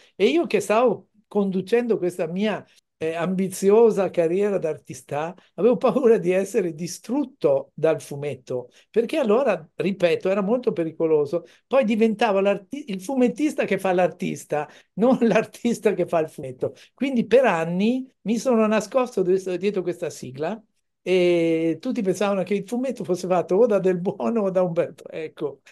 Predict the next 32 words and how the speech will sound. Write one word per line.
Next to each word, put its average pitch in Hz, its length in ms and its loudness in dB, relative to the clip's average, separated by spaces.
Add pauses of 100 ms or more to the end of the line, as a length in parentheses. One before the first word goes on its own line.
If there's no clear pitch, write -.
(120)
non 190 180 0
sapevano. 139 680 0 (200)
Poi 233 320 4
nel 220 160 2
momento 262 400 -2
in 226 80 0
cui 196 240 -4
comincio 233 400 -2
a 190 40 -2
collaborare 185 920 -2 (180)
con 202 360 2
Andrea 170 500 0
Pazienza, 139 960 -4 (300)
eh, 156 200 -2
che 175 120 0
diventa 190 500 2
un 170 140 2
mio 185 180 0
amico 175 320 -4
per 156 120 -4
la, 151 280 -4
mm, 151 180 -14
enorme, 156 560 -2
un 135 40 -8
fraterno 151 800 -2
proprio, 139 520 -4
ci 139 140 -10
frequentavamo 165 800 -2 (280)
a, 147 460 -8
oltre 180 420 4
ogni 165 260 0
misura, 160 720 -2